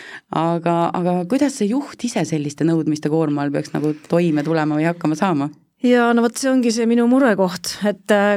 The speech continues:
Speaker 2: kahjuks, äh, kuidagi, äh, hästi palju räägitakse ja pea-, mina arvan, et peale seda covidit hakatigi rääkima, et juhid on hästi olulised, juhid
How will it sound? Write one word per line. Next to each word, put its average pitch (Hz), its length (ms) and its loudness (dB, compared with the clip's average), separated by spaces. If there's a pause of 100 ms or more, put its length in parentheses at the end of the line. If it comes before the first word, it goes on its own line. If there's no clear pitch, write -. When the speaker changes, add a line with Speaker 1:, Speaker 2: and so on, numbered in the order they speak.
Speaker 2:
kahjuks, 233 440 0 (120)
äh, 196 220 0 (180)
kuidagi, 202 460 2 (100)
äh, 185 120 -2 (120)
hästi 196 480 0
palju 220 240 2
räägitakse 190 680 -2
ja - 20 -4
pea-, 208 240 0
mina 214 160 0
arvan, 208 160 0
et 180 80 -12
peale 202 220 0
seda 185 100 -2
covidit 214 400 0
hakatigi 190 400 -2
rääkima, 180 480 0
et 175 160 -2
juhid 202 320 2
on 180 80 0
hästi 185 240 -2
olulised, 175 400 0
juhid 208 240 2